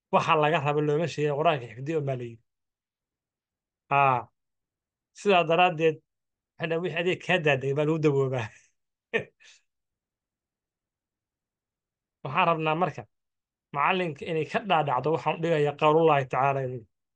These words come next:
hadalka Alle subxaanahu wa tacaala. Alle ku lamaashay markuu quraanka sheegayo, uu ka hadlayay tacliimta quraanka, "Ar-Raxmaan callama al-Qur'aan." Ilaahay subxaanahu wa tacaala, eh,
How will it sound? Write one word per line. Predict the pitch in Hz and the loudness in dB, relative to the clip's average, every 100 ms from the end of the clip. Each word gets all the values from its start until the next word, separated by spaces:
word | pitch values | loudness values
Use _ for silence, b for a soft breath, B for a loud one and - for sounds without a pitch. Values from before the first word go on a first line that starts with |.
| - | 0
hadalka | 147 139 139 | 0 0 -4
Alle | 135 | -4
subxaanahu | 131 131 135 127 | -4 -2 -2 -2
wa | 123 | -6
tacaala. | 131 123 - _ _ _ _ _ _ _ _ _ _ _ _ _ _ _ _ _ - | -10 -10 -14 _ _ _ _ _ _ _ _ _ _ _ _ _ _ _ _ _ 0
Alle | 156 170 | 2 4
ku | 127 170 | 4 4
lamaashay | 160 147 131 151 | 4 2 0 0
markuu | 143 | 2
quraanka | 143 160 135 | 2 2 0
sheegayo, | 139 151 147 139 113 _ _ _ _ _ | 4 4 4 0 -4 _ _ _ _ _
uu | 175 143 | -8 -6
ka | 156 | -4
hadlayay | 147 147 147 147 147 | -2 0 2 2 0
tacliimta | 147 135 170 147 | 0 2 0 0
quraanka, | 139 156 151 139 | -2 0 0 -2
"Ar-Raxmaan | 160 151 147 143 147 151 151 143 139 151 180 190 _ _ _ _ _ - | 0 0 0 -4 -6 -2 0 0 -2 -2 -4 -8 _ _ _ _ _ 0
callama | 147 151 147 139 139 | 0 2 0 -2 -4
al-Qur'aan." | 135 - 151 - 135 131 _ b b b b b | -8 -12 -14 -8 -8 -8 _ b b b b b
Ilaahay | 151 147 | 2 2
subxaanahu | 139 139 147 | 0 0 0
wa | 139 | 0
tacaala, | 151 147 147 - | 0 0 -2 -4
eh, | 151 139 135 | -2 0 -2